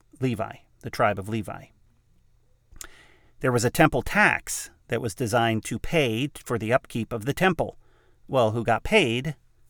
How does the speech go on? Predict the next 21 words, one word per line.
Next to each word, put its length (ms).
but 180
the 80
Levites? 640
They 220
were 140
the 80
priestly 440
tribe. 380
They 100
were 120
the 80
ones 240
that 100
took 140
care 200
of 120
the 80
temple 500
and 220
the 60
people 440